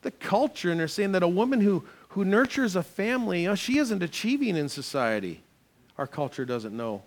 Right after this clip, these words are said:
what achieving is. Can you, can you think of a higher, a higher calling from God than to have children and then to nurture them in the home, in the Word of God, into a relationship with Jesus Christ?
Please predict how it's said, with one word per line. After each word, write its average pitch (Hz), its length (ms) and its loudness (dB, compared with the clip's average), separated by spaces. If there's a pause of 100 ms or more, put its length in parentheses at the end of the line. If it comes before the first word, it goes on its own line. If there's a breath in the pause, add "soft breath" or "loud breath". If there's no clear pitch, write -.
(120)
what 120 260 -8
achieving 98 560 -8 (300)
is. 90 640 -8 (800 loud breath)
Can 175 100 -2
you, 190 120 -2 (120)
can 175 140 0
you 247 100 4
think 175 300 0
of 139 100 -2
a 104 140 2
higher, 151 720 -2 (400 soft breath)
a 110 80 -4
higher 165 360 0
calling 110 500 -4 (840)
from 170 180 -2
God 107 380 0 (1000 soft breath)
than 147 200 4
to 135 180 0
have 107 260 0
children 120 640 -2 (180 loud breath)
and 131 200 -4
then 135 140 -2
to 117 120 -6
nurture 123 480 -2
them 104 220 -4
in 101 100 -6
the 101 80 -6
home, 120 320 -4 (220 loud breath)
in 151 180 0
the 143 80 2
Word 131 240 2
of 107 140 -6
God, 110 280 2
into 123 360 -6
a 120 40 -4
relationship 104 760 -6
with 87 80 -10
Jesus 90 340 -12
Christ? - 540 -16